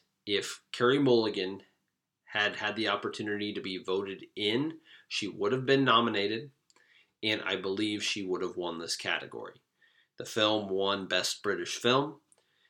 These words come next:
The screenplay won Best Screenplay. I think they would have given it to Carey Mulligan. And in the case that they would have done that, it probably would have been, she probably would have been the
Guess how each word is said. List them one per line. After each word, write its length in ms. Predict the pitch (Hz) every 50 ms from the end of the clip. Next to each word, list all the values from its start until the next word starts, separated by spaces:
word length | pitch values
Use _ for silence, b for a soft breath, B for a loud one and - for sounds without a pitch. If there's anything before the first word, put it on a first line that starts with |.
| _ _ _
The 80 | - -
screenplay 760 | - - - 120 110 104 104 101 - 107 101 98 98 95
won 360 | 95 90 92 92 92 90 85 80
Best 440 | - 87 82 - - - - - -
Screenplay. 680 | - 120 123 127 131 135 131 135 131 127 131 135 135 135 _ _ b b b b b b b b b b _ -
I 40 | 95
think 380 | - - - 110 110 113 110 -
they 100 | 113 107
would 200 | 101 101 101 98
have 160 | 90 90 90
given 240 | 98 92 90 90 90
it 120 | 87 -
to 80 | - -
Carey 280 | - - 101 92 85 82
Mulligan. 500 | 92 95 87 80 85 - - - 82 - _ _ _ -
And 100 | 82 92
in 160 | 95 95 95
the 80 | 92 92
case 400 | - - - 151 165 180 180 -
that 140 | - - -
they 120 | 139 131
would 260 | 123 120 120 117 110
have 260 | 110 110 107 - -
done 240 | - 104 98 90 82
that, 360 | 82 82 85 87 - - - - _ _ _ _ _ _ _ _ _ _ _ _ _
it 220 | 113 107 101 -
probably 840 | - - - - 117 113 113 127 135 135 127 113 120 117 120 120 113 107
would 300 | 101 98 101 104 98 95
have 200 | 104 98 92 90
been, 360 | 98 92 92 90 90 90 - - _ _
she 200 | - - - 117
probably 580 | 113 - - 120 123 120 127 117 113 113 110 107
would 220 | 98 95 95 92
have 140 | 95 95 85
been 240 | 92 92 87 92 87
the 180 | 85 85 82